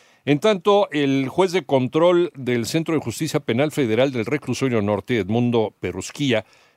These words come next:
determinó dejar en semilibertad o en tratamiento en libertad a cuatro mujeres señaladas por asociación delictuosa, presuntamente formaron parte del grupo delictivo que atentó contra el periodista Ciro Gómez Leiva.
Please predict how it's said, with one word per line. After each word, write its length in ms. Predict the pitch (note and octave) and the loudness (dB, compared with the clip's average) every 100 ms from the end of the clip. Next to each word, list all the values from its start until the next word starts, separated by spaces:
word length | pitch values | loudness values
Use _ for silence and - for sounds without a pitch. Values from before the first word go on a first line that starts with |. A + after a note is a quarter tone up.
| - | -8
determinó 840 | G2 G#2 - A2 A2 A#2 B2 F3 | -4 -2 0 0 0 0 2 2
dejar 280 | G3 C#3 D#3 | 0 0 0
en 200 | D3+ B2+ | 0 -2
semilibertad 920 | - - E3+ G#3 E3 E3 C3 - C3+ B2+ | -6 -4 -2 -2 0 0 0 2 0 0
o 160 | B2 | -2
en 100 | D3 | -2
tratamiento 600 | D#3+ E3+ C#3+ A#2 C3 C3+ | -2 -2 -2 0 -2 -2
en 100 | A2+ | -2
libertad 460 | G#2+ C3+ A#2 G#2 G2 - | 0 -2 -2 -4 -6 -6
a 80 | - | -6
cuatro 420 | - C#3+ - D#3+ | 0 2 2 -2
mujeres 320 | C3 C3+ C#3 | -4 -4 -4
señaladas 480 | - G#2 G#2 B2 A#2+ | -2 0 0 0 -2
por 220 | - C#3 | -4 -4
asociación 720 | B2 A2 E3 C#3+ C3+ - B2 | -4 -4 -6 -4 -6 -4 -4
delictuosa, 640 | B2 G#2 F2 D3+ D#3+ - - _ _ _ _ | -4 -4 -4 -2 -2 -2 -6 _ _ _ _
presuntamente 800 | G#2 G#2 - G3 F#3 C#3 D3+ D3 | -4 -2 -2 -2 0 0 0 -2
formaron 380 | B2 G#2 A#2+ C3+ | -4 -2 -2 -2
parte 320 | B2 A#2+ C#3 | -2 -2 -4
del 120 | G2+ | -4
grupo 280 | F2 A2+ C3 | -4 -4 -2
delictivo 460 | B2+ C3 C#3 B2 B2 | -2 -2 -2 -2 -2
que 160 | - | -4
atentó 480 | F#2 - F2 F#2+ C#3+ | -6 -6 -8 -2 -4
contra 280 | C#3 G2+ E2+ | -2 -6 -6
el 60 | |
periodista 560 | F2 A#2 G2 G2 - G#2 | -6 -4 -2 -4 -6 -8
Ciro 240 | - F#2 | -6 -6
Gómez 300 | F2+ F#2+ G2 | -4 -4 -4
Leiva. 300 | A2+ B2+ A2+ | -2 -2 -2